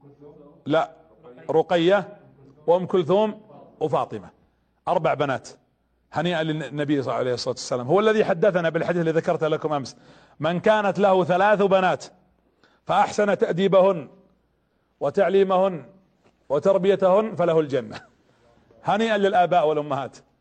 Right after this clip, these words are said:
وهنيئا للبنت، يا حظنا فيك. والله العظيم إن الإسلام رفعها، ونحن محظوظين بالبنت. والله أننا نتقرب إلى الله بحب هؤلاء البنات وتربيتهن، وأنصح الآباء يعتنون ببناتهن،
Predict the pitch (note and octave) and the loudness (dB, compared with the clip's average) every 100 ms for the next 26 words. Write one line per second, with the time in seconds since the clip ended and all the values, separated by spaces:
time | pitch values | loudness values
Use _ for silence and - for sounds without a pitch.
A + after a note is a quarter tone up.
0 | _ _ _ _ D#3+ G3+ C4 C4 B3+ B3 | _ _ _ _ 0 2 2 2 2 2
1 | C4+ A3+ - F#3+ G#3+ A#3+ A3+ F#3 F3+ E3+ | 0 0 -4 0 0 0 -2 -2 -2 -4
2 | - - _ _ _ _ _ _ _ - | -6 -18 _ _ _ _ _ _ _ -2
3 | G3 C4 A#3+ A#3+ B3 B3+ A3+ A#3 G3 A#3+ | 2 4 4 2 2 2 2 2 2 2
4 | A3+ A3 G3+ E3 C#3 B2 - _ _ _ | 2 2 2 0 -4 -10 -16 _ _ _
5 | _ _ _ _ D#3+ A#3 G#3 A#3 A#3 G#3+ | _ _ _ _ 0 0 2 0 0 2
6 | A3 A#3 C4 G#3 G3 G#3 G3 - - _ | 2 4 2 0 0 0 -2 -8 -20 _
7 | _ _ _ _ F3 A#3 A#3 A#3+ A#3+ A3+ | _ _ _ _ 0 2 2 0 -2 -2
8 | - B3 A3 G3+ G#3+ G3+ A3+ G3+ F3+ - | 0 0 2 2 4 4 4 2 2 0
9 | G#3 F#3+ G3 G3 G3+ A3 G#3 F3 G#3+ G#3 | 0 2 4 4 4 2 0 0 0 -2
10 | E3 G3+ G3 G3 F#3+ F3 - - _ _ | -2 -2 0 0 2 -2 -4 -16 _ _
11 | _ _ _ - G3+ C4 A#3 G3+ A3 G#3 | _ _ _ -2 0 2 2 2 2 4
12 | A#3 A3 E3+ A3 A#3+ G#3+ F#3+ F#3 E3+ F#3 | 4 2 0 0 2 2 2 2 0 0
13 | F3+ | -2